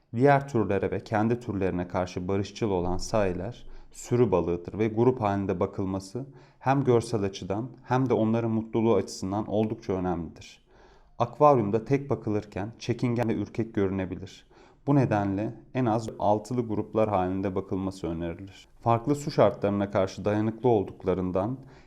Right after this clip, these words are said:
yeni başlayanlar için uygun bir tercihtir. Lepistes, Molly,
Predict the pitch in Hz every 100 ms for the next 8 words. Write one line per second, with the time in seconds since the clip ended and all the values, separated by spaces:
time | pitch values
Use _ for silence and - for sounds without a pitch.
0 | - 110 123 127 110 - 107 101 98 95
1 | - - 117 107 101 90 95 80 - -
2 | - - - - _ _ _ _ _ _
3 | _ _ _ _ _ _ - 107 127 139
4 | - 107 113 - 110 120 107 104